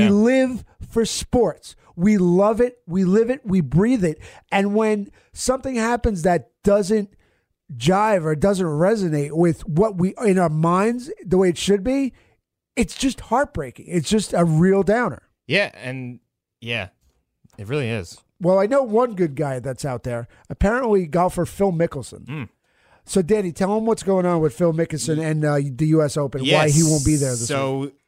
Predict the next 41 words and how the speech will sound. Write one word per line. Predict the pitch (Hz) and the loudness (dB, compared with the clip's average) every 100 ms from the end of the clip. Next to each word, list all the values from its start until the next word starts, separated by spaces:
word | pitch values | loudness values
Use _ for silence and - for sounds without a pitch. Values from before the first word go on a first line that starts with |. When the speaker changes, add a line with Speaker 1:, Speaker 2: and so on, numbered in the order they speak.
| - | -6
Speaker 1:
ever | 190 254 | -6 -4
since | 254 226 | -6 -6
he | |
was | 233 | -4
a | 170 | -6
pro | - 165 208 123 101 - _ _ - | -4 0 0 0 -6 -14 _ _ -10
in | 123 | -6
nineteen | 131 117 131 | -6 -6 -6
ninety-three, | 127 120 151 151 113 104 | -6 -8 -8 -6 -6 -8
he's | 101 - 117 107 120 | -12 -12 -10 -12 -12
made | 104 117 156 | -8 -4 -4
it | 135 | -6
to | 113 | -10
the | 117 110 | -12 -8
U | 117 | -8
S | 107 | -6
Open, | 131 123 95 90 | -8 -8 -10 -12
but | 98 | -12
he | 113 135 | -8 -6
is | 143 127 | -4 -4
going | 135 143 131 | -4 -4 -6
to | - | -6
miss | 139 143 180 - - - _ _ _ _ | -4 -2 -4 -4 -12 -14 _ _ _ _
this | 123 127 | -10 -6
month's | 131 123 107 117 | -6 -6 -6 -8
U | 110 | -8
S | 98 101 | -8 -8
Open | 90 98 92 95 _ _ _ | -10 -10 -10 -12 _ _ _
to | - | -6
attend | 151 - 175 202 | -6 -4 -4 -2
his | 185 143 - | -4 -8 -8
oldest | 151 196 220 240 143 | -4 -4 -4 -6 -4
daughter's | 151 143 143 147 135 - _ _ _ _ _ - | -2 0 -2 -4 -6 -12 _ _ _ _ _ -6
high | 139 | -4
school | 151 - 131 135 131 - | -4 -6 -6 -4 -6 -8
graduation, | - 113 110 104 101 90 - 87 | -8 -6 -6 -8 -8 -10 -12 -14
telling | 85 113 107 | -12 -8 -6
the | 104 | -6
New | 110 | -6
York | 117 113 | -6 -6
Times | - 117 110 107 | -8 -6 -6 -8